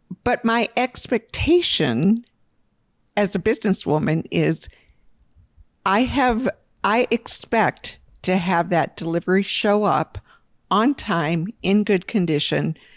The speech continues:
And if it's not, I expect to be able to refuse it. And I think that is a valid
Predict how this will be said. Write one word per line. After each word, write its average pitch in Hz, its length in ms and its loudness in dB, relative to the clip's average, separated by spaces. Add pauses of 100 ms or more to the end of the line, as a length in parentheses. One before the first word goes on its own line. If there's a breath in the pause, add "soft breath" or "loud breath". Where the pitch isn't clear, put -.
(580 soft breath)
And 170 160 2
if 165 200 0
it's - 220 -4
not, 151 320 0 (640)
I 165 300 2
expect - 640 -4
to - 80 -6
be 151 220 0
able - 280 0
to 151 640 0 (300)
refuse - 420 0
it. - 160 -6 (1700 loud breath)
And 175 160 0 (140)
I 214 140 2
think 208 340 0
that 165 420 2 (720)
is 180 200 -2
a 165 60 0
valid 160 800 0